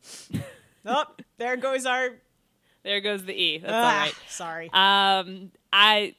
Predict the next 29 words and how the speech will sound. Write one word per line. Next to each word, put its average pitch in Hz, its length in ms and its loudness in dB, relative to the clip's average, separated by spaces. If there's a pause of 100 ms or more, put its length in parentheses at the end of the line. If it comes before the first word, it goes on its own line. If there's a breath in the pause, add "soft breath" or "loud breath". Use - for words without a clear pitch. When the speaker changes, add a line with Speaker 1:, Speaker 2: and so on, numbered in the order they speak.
Speaker 1:
if 226 300 -6
there 240 180 -4
was 196 240 -4
a 175 80 -4
time, 151 420 -8 (220)
now 175 300 -2
it 165 140 -6
is. 170 260 -10 (300)
Now 175 200 -4
is 160 160 -12
the - 120 -20
time. - 240 -20 (180)
It, 220 260 -4
yeah, 165 220 -10 (140)
it's 214 280 -10
just, - 240 -16
it's 196 200 -12
really 233 180 -4
disgusting. 180 460 -10
I'm 190 140 -6
very 190 220 -4
glad, 160 420 -4 (120)
um, 160 400 -10 (840 soft breath)
I'm 180 100 -12
grateful 170 280 -12
for 170 140 -12
the 160 100 -10
swift 165 300 -14
action. 156 480 -10